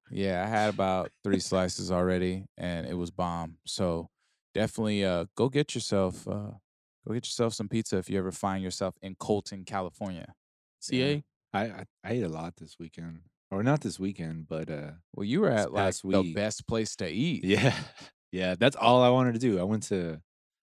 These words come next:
Speaker 3: Oakland. Uh, uh, you guys knew. I'm letting,
Speaker 1: Oakland, Bay
Speaker 3: letting,
Speaker 1: Area.
Speaker 3: letting y'all listeners know, but I went to the Oakland, uh, with the fam, and we went to a football game. And, uh,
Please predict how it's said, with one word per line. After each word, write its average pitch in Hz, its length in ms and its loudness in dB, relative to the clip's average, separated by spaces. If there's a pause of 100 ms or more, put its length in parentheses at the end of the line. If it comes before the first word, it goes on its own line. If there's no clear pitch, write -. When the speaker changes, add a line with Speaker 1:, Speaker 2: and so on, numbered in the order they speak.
Speaker 3:
Oakland. 104 480 0 (180)
Uh, - 180 -12 (220)
uh, 101 40 -12 (100)
you 131 160 -6
guys 85 260 -2
knew. 87 360 -2
I'm 92 120 -4
letting, 139 220 6
Speaker 1:
Oakland, 175 340 4
Bay 185 300 10
Speaker 3:
letting, 220 220 12
Speaker 1:
Area. 226 120 12
Speaker 3:
letting 220 440 12
y'all 202 240 4
listeners 90 600 0
know, 90 320 -2
but 87 240 -2
I 90 60 -6
went 95 160 -4
to - 80 -10
the 82 140 -10
Oakland, 95 540 -4 (540)
uh, 82 160 -6
with 87 140 -6
the - 100 -12
fam, 90 460 -4
and 85 100 -4
we 87 200 -4
went 87 220 -6
to 82 120 -8
a 82 60 -10
football 90 400 -4
game. 87 320 -6
And, 78 220 -10
uh, - 120 -20